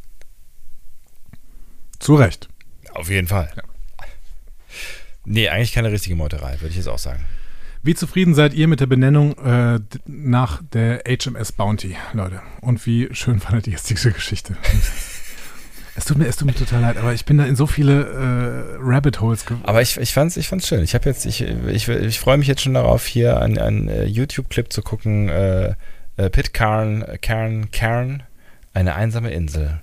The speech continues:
Speaker 2: Anlandung auf der Insel der Meuterer der Bounty.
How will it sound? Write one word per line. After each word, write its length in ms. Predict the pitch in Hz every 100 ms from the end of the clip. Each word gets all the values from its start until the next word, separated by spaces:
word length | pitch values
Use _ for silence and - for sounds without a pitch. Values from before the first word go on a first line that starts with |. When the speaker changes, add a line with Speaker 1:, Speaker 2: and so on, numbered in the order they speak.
| - -
Speaker 2:
Anlandung 800 | 80 143 156 120 120 113 110 -
auf 160 | 80
der 160 | - 85
Insel 300 | 101 104 101
der 320 | 92 76 76
Meuterer 560 | - 85 98 104 90 92
der 160 | 85 78
Bounty. 600 | 73 71 73 76 73